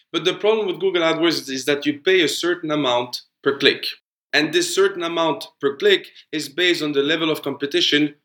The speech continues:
of these keywords and the industry itself. Okay, some of these keywords you will have to pay five dirhams per click. Some of these keywords you'll have to pay a hundred dirhams per click. As a, uh, just as an example,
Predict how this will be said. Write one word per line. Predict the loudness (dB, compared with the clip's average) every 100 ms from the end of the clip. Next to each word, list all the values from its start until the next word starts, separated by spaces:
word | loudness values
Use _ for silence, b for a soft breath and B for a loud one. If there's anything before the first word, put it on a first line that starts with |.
| _
of | 0 0
these | 0 -4 -4
keywords | -4 0 2 2 -2 -12 -4
and | 0 0
the | 0 0
industry | 0 0 -2 -2 -2 -2
itself. | -2 -4 -4 -10 -18 _
Okay, | -8 0 0
some | 2 2
of | 0 0
these | -2 -2 -6 -14 _ -4
keywords | 0 2 2 2
you | 2
will | 0
have | 0 -2
to | -4
pay | 0 2 2 -2 _ _ -2
five | 0 2
dirhams | 2 0 -2 -6
per | -6
click. | -2 -2 0
Some | -2
of | -2
these | -2 -4
keywords | 0 2 2 2
you'll | -2
have | -4 -8
to | -10
pay | -6
a | -4
hundred | -2 0 2
dirhams | 0 0 -4
per | -8
click. | -4 -4 -4 -10 B B
As | 0 0 2
a, | 0
uh, | 0 0
just | -2 0
as | 0 0
an | 0
example, | 0 2 0 2 2 2 -2